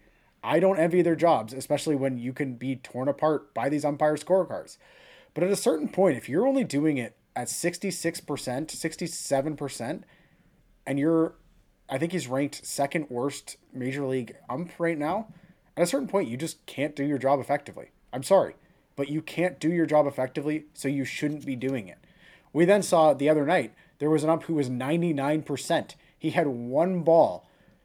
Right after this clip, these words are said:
that was, he called a strike that was a ball. One ball during an entire game. Do you know how insane that is? Like, that's,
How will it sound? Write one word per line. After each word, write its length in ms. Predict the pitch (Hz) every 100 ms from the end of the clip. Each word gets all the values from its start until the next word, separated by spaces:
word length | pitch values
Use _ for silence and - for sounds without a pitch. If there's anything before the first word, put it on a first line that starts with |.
| _
that 160 | 139 139
was, 300 | 139 131 -
he 180 | - 156
called 240 | - 151 151
a 40 |
strike 460 | - 135 147 190 - _ _
that 160 | 131
was 160 | 131 135
a 40 |
ball. 340 | 123 127 95 - _ _ _ _
One 380 | 123 135 202 226
ball 240 | 196 175
during 200 | 143 143
an 60 | 139
entire 300 | 127 147 127
game. 240 | 117 92 - _ _
Do 80 | 175
you 60 |
know 60 | 208
how 80 | 226
insane 600 | 135 - - - 131 170
that 180 | 165 160
is? 200 | 170 127
Like, 140 | 113
that's, 280 | 160 175